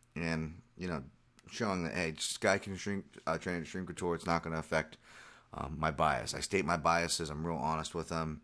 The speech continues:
and even the ones that are close to home, in a literal sense, I can still keep a,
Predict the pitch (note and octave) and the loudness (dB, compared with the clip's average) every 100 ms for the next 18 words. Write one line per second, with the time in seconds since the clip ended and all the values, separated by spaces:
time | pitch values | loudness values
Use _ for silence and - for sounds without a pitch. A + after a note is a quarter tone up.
0 | - C2 C#2 D#2+ F2 F2 E2 E2 D#2+ C#2+ | -10 -8 -6 -2 0 0 2 2 0 -4
1 | - F2 - D#2 F2 F2 F2 E2+ _ B1+ | -2 -2 -2 -4 -2 0 0 -6 _ -8
2 | C2 A#2 B2 A#2 - G#2 G2 - - - | -2 0 2 4 4 2 2 2 0 -2
3 | - - _ _ _ _ _ _ _ _ | -18 -20 _ _ _ _ _ _ _ _
4 | _ _ E2 F#2 - G2 G#2+ F#2 F#2 A1 | _ _ -8 -4 -2 -2 -2 -2 -2 -2
5 | D2 | -4